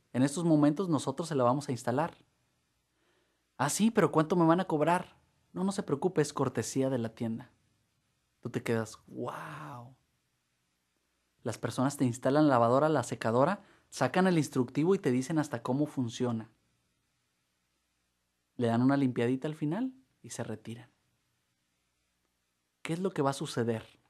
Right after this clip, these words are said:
si alguna persona te hace un intercambio así? Estoy seguro que lo primero que vas a hacer es recomendar esa tienda a cuantas personas puedas. ¿Cuándo vas a hablar mal de esa tienda?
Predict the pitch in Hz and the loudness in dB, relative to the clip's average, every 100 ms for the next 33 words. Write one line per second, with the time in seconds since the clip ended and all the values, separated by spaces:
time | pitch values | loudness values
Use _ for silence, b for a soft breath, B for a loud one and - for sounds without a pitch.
0 | _ _ _ _ _ _ 123 123 131 139 | _ _ _ _ _ _ -2 2 2 2
1 | 123 135 131 123 120 131 127 113 113 113 | -2 0 0 0 0 0 0 -4 -4 -4
2 | 110 - 120 _ _ _ _ _ _ _ | -6 -10 -18 _ _ _ _ _ _ _
3 | _ _ _ _ _ - 143 - 240 269 | _ _ _ _ _ 2 2 10 10 10
4 | 285 247 240 185 165 156 151 147 180 151 | 6 8 8 8 6 8 6 4 6 4
5 | - 131 143 208 202 131 123 131 143 143 | 2 0 0 -2 -2 0 -2 -2 -4 0
6 | 127 120 117 123 147 165 190 - 135 139 | 2 4 4 6 4 2 -4 0 2 2
7 | 160 - _ _ - 127 127 117 113 - | -4 -10 _ _ -12 -4 -2 0 -2 -6
8 | - _ _ 117 113 123 123 - 120 143 | -14 _ _ -8 -4 -2 -4 -4 -10 -10
9 | - - _ _ _ _ _ _ _ _ | -18 -20 _ _ _ _ _ _ _ _
10 | _ _ _ _ _ _ _ - 147 160 | _ _ _ _ _ _ _ 2 6 6
11 | 147 151 143 139 143 139 147 139 151 214 | 4 6 6 6 4 4 -2 2 2 2
12 | 262 | -4